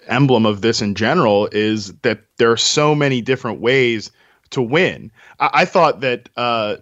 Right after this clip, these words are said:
the idea, like, comparing Juju Smith-Schuster to Antonio Brown, and, you know, that was something that was happening plenty this season. I-, it's almost what, like, what, what's the point? Because they, they operate in such different ways.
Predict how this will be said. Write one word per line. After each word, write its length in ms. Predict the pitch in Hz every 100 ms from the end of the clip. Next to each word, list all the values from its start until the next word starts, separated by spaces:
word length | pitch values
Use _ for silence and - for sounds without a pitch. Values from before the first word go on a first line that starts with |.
| 117
the 340 | 120 113 107 - _ -
idea, 540 | 127 139 147 139 123 104
like, 200 | 135 135
comparing 520 | 175 214 240 208 135
Juju 300 | 156 160 151
Smith-Schuster 720 | - 139 - 160 147 127 123
to 200 | - 117
Antonio 480 | 131 - 135 123 101
Brown, 380 | 113 127 110
and, 80 | 110
you 80 | 117
know, 100 | 104
that 120 | 123
was 100 | 98
something 160 | 123 90
that 80 | 104
was 100 | 98
happening 320 | 107 101 95
plenty 280 | - 220 107
this 160 | 98
season. 460 | - 101 92 95 104 - - - _ _ _ _ _ _
I-, 80 | - -
it's 160 | 190
almost 260 | 254 262 151
what, 220 | 170 -
like, 200 | 160 123
what, 200 | 190 -
what's 280 | 147 214 -
the 160 | - 127
point? 360 | - 196 110
Because 280 | 123 117 131
they, 120 | 139 69 117
they 140 | 143
operate 440 | - 147 190 147 131
in 120 | 120
such 380 | - 165 - 98
different 380 | 135 139 113 53
ways. 500 | 117 135 98 82